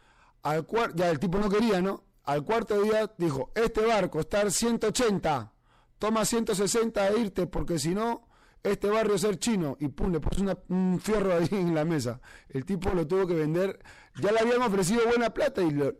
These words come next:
se lo rebajaron. Lo compran todos los chinos. Y están así comprando el mundo, y yo creo que lo de Huawei no es, o sea, Donald Trump tiene muchas cosas que son locas,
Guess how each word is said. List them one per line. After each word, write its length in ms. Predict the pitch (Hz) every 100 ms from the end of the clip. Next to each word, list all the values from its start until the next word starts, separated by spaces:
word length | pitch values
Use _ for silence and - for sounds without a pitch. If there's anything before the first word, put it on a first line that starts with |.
| 139
se 140 | -
lo 120 | 147
rebajaron. 500 | 135 139 135 156 127 - - - -
Lo 220 | 143 147
compran 580 | 175 185 - 160 147 139 _
todos 380 | - 208 170 135
los 100 | 131
chinos. 460 | - 110 101 - - _ _ _ - - - - - -
Y 180 | 143 139
están 360 | - 185 226 208 -
así 380 | 147 139 185 196
comprando 500 | - 190 185 190 196
el 60 |
mundo, 520 | 196 196 175 170 180 -
y 100 | 143
yo 160 | 156
creo 300 | 165 175 185
que 120 | - 151
lo 120 | 135
de 100 | 127
Huawei 460 | 127 127 127 143 165
no 220 | 160 139
es, 360 | 139 139 - -
o 80 | -
sea, 260 | 151 123
Donald 400 | 110 143 185 208
Trump 240 | 202 214 214
tiene 220 | 208 208
muchas 300 | 196 - 190
cosas 300 | 202 185 196
que 120 | 151
son 240 | - 160 156
locas, 540 | 147 - 147 180 -